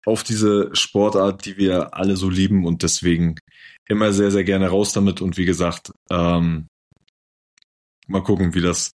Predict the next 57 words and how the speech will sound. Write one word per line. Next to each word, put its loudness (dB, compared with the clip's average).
Thursday 0
Night 2
Spiel -2
ausgeht, -2
ähm, -2
aber -6
wie -12
gesagt, -14
da -14
mache -16
ich -12
mir -8
eigentlich -10
relativ -18
wenig, -10
da -2
so 2
selbstbewusst -2
bin 0
ich 0
dann 0
doch 2
schon, 0
dass 2
ich -4
sage, 2
da 2
mache 4
ich 4
mir 2
wenig 2
Gedanken, -2
aber 0
auch -2
da 0
gerne, 0
lasst -2
euren 0
Blame, 0
lasst -2
euren 2
Shitstorm -2
da, 0
ähm, 0
wenn 0
wir 0
mal -4
wieder -2
alles 0
falsch -2
gesehen -4
haben -4
und -12
alles -8
falsch -2
analysiert -2
haben, -4